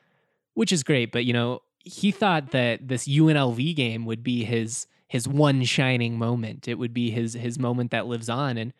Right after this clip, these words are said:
honestly, under most circumstances, it probably would. A guy that, that normally scores about ten points a game, comes out and hits five threes, drops seventeen in a win over U N L V on national T V on the biggest stage.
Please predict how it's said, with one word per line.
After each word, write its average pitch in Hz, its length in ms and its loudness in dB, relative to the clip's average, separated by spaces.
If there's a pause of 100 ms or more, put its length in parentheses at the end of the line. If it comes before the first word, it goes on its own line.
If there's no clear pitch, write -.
(320)
honestly, 151 460 0
under 123 200 -2
most 135 480 0
circumstances, 131 640 -4
it 113 120 -10
probably 143 280 -2
would. 127 240 0
A 110 80 -4
guy 117 180 -2
that, 117 220 -4 (380)
that 117 100 -6
normally 123 460 -2
scores 120 340 -2
about 113 260 -2
ten 131 280 -4
points 127 280 -4
a 120 60 -6
game, 120 360 -4
comes 127 260 -4
out 117 160 0
and 120 120 -6
hits 117 300 -6
five 123 460 0
threes, 120 480 -4 (300)
drops - 300 -6
seventeen 127 760 -2
in 120 80 -4
a 117 60 -4
win 120 280 -4
over 113 240 -4
U 120 220 -4
N 120 80 -2
L 113 120 -4
V 117 200 -4
on 110 180 -6
national 117 460 -4
T 120 240 -6
V 113 280 -6 (480)
on 156 240 2
the 143 80 0
biggest 127 440 -2
stage. 117 580 -4